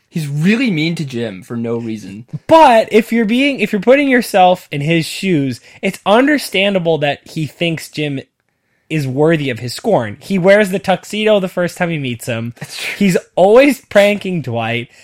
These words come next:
Speaker 2: He d-, he really doesn't seem to be working very hard. Like, I can understand how if you didn't have this embedded love of Jim in, you're like,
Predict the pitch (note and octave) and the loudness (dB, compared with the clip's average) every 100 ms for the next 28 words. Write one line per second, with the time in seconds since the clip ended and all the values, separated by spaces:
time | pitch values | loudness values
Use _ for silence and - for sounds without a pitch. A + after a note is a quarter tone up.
0 | _ G#3+ A#3+ A#3+ A3 A#3+ F#4 F#4 G3+ A3+ | _ 4 4 4 6 8 8 6 8 6
1 | A3+ G#3 A3+ G3+ F3+ D3+ E3 - E3 C3+ | 6 0 -4 -2 -2 0 -2 -2 -4 -4
2 | B2+ B2+ B2+ D#3+ B3 C4+ D4 C4+ D#4+ E4+ | -4 -2 -2 2 4 4 2 0 2 2
3 | C#4+ - G#3+ A#3 G3+ F3+ E3+ D#3+ E3+ F3+ | -2 -2 0 2 4 4 2 -4 -6 -4
4 | F3 D#3+ - D#3 C3 C#3 D3 B2+ B2 B2 | -4 -4 -6 -6 -2 -4 -4 -6 -6 -6
5 | B2+ A2+ - C#3 C3+ A2+ A2+ A#2 - _ | -6 -8 -6 -6 -6 -8 -8 -10 -16 _
6 | _ _ D3 D3 C3 B2 - | _ _ -2 0 0 -2 -6